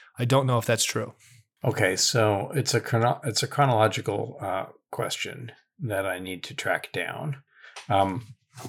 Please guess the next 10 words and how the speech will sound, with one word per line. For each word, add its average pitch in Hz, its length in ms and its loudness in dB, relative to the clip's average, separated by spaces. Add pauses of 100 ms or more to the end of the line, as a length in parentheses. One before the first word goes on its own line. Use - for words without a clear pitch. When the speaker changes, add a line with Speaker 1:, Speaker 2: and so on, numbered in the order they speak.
Speaker 2:
but 117 280 10
I 98 120 0
do 120 260 0
wanna 101 220 2
mention 95 500 -2
that, 90 260 -4 (200)
uh, - 340 -14 (100)
page - 320 -10
two 135 100 -16
twenty-seven - 600 -16